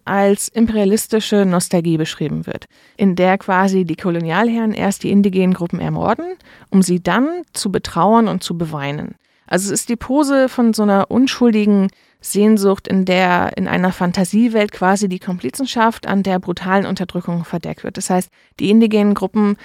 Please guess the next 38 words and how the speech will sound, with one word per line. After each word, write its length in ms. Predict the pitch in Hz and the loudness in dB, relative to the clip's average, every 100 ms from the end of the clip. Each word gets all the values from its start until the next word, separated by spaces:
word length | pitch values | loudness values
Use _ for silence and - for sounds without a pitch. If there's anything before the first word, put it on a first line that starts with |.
| - | -16
haben 240 | - 254 226 | -4 0 2
da 60 | |
ja 100 | 165 | 0
meist 280 | 165 - 170 | 0 -4 -4
nichts 240 | 170 - - | -8 -8 -8
davon, 360 | 170 - 190 | -6 -2 -2
um 100 | 185 | -2
die 160 | 175 180 | -4 -2
geht 240 | 175 208 | -2 0
es 360 | 277 269 - - | 0 0 -2 2
nur 300 | 214 247 - | 4 4 4
als 260 | 190 202 - | 0 0 -2
Projektionsfläche. 920 | - 175 - 185 185 - - - - - - _ _ | -2 -2 0 -2 -2 -6 -8 -8 -10 -10 -14 _ _
Das 160 | 185 - | -2 2
sehen 120 | 247 | 0
wir 80 | 254 | 2
zum 140 | 220 | 0
Beispiel 220 | 214 - | 0 -2
auch 100 | 185 | -4
bei 160 | - 170 | -2 -2
Jacob 300 | 170 175 - | -2 -4 -4
Chansley, 480 | - 165 - 285 359 | -2 -2 -2 -4 -2
also 220 | 180 180 | -2 -2
dem 320 | 170 170 185 | -2 -2 -2
Q-Shaman, 520 | - 190 185 202 226 302 _ _ _ - | -4 -4 0 2 2 0 _ _ _ -2
der 100 | 202 | 2
ja 160 | 196 | 2
beim 200 | 185 175 | 2 0
Sturm 400 | 180 - 262 294 | -2 -2 2 2
aufs 240 | - 196 - | 0 -4 -4
Kapitol 540 | 180 180 - 233 233 | -4 -6 0 4 4
diese 320 | 202 180 170 | 2 -2 -2
Tracht 520 | - - 196 - - - | -4 -4 -4 -4 -12 -8
aus 180 | 180 | -8
Pelzen 420 | - 190 196 - 202 | -4 -2 -2 -2 -6
und 140 | 175 | -4
Hörnern 240 | 190 226 | -2 -2
trug, 240 | 226 214 | -2 -4